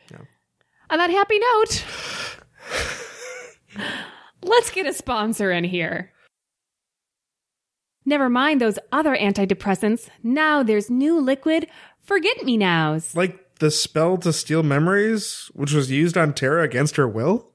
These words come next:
Speaker 2: That's the one. Now in convenient liquid form.
Speaker 1: But wasn't that what got Willow into trouble?
Speaker 2: Forget about that. Forget about all the bad stuff.
Speaker 1: That sounds really dangerous.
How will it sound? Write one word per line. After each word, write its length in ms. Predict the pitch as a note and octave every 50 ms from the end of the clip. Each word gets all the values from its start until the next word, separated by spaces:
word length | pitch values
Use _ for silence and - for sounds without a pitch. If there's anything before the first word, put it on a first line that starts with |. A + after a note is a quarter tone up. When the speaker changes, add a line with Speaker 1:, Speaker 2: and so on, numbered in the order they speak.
| _
Speaker 2:
That's 280 | - F#3+ F#3 F#3+ - -
the 100 | - C#4
one. 200 | F4+ B4 C#5+ C5 A#4+ B4+ - _ _ -
Now 240 | C#5+ D5 C#5+ A4+
in 60 | F4 D#4
convenient 480 | F4 C#4 C4 D4 D#4 D#4 E4+ F#4 -
liquid 300 | - G#3 - B3 A#3+ A#3
form. 340 | - G3 E3+ E3+ E3 E3 F3
Speaker 1:
But 200 | F3+ G3+ G3 G#3
wasn't 320 | F#3 F3+ F#3+ F#3 G#3+ A#3+
that 160 | B3 A#3+ G#3+ G3+
what 420 | G3+ G3 E3+ - - _ - -
got 320 | - E3+ E3 D3 - -
Willow 340 | A#2+ B2 C#3 D3 E3 F3+ F#3
into 180 | F3+ F3 D#3+ C#3
trouble? 420 | - - D3+ D3+ F#3 C4+ D#4 B3 - _ _ _ _ _ -
Speaker 2:
Forget 240 | - B4 B4 - - A#4
about 260 | E4 A#3+ A3 - -
that. 280 | G#3+ F#3 E3 - - - - - _ -
Forget 260 | D4 D4+ D4 F#4+ F#4
about 220 | F4+ E4+ E4+ F4
all 260 | D4+ A3 A3+ A#3 A3+ G#3
the 120 | G#3 G3
bad 280 | F3+ F3 E3+ F3 E3+ E3+
stuff. 460 | - - G3 F3 F3 E3+ - - -
Speaker 1:
That 140 | C#3 D3+ -
sounds 240 | - A#3 G#3+ D#3+
really 200 | E3+ F#3 F#3 E3
dangerous. 640 | B2+ C#3 D3+ F3 D#3+ C3+ A2+ G#2+ G2+ - - -